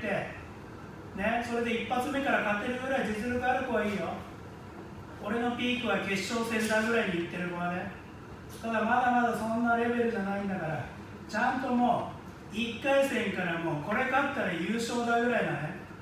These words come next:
つもりで臨まないと終わっちゃうからね。しかも下手すりゃ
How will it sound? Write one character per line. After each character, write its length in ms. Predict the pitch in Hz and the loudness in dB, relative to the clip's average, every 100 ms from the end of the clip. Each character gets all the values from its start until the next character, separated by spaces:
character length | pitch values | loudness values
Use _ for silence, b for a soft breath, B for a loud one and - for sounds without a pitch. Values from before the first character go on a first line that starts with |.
| - | -14
つ 160 | - 208 | -10 -2
も 140 | 214 | 0
り 80 | 220 | 0
で 60 | 214 | -2
臨 100 | 196 202 226 | -2 0 2
ま 200 | 233 233 | 4 4
な 200 | 226 226 | 4 2
い 40 | |
と 360 | 226 - - - - - - - - | 2 2 2 -4 -10 -12 -12 -10 0
終 120 | 226 | 6
わ 160 | 247 254 | 6 6
っ 40 | |
ち 60 | 277 | 0
ゃ 120 | 262 | 2
う 20 | |
か 80 | 226 | 2
ら 180 | 147 131 | 0 -2
ね。 160 | - - - - - - - - | -6 -10 -14 -16 -16 -16 -16 -14
し 100 | - | -4
か 80 | 240 | 0
も 100 | 220 | 0
下 60 | 214 | 0
手 60 | |
す 240 | 269 269 214 | 0 -2 0
り 60 | |
ゃ 80 | 190 | -2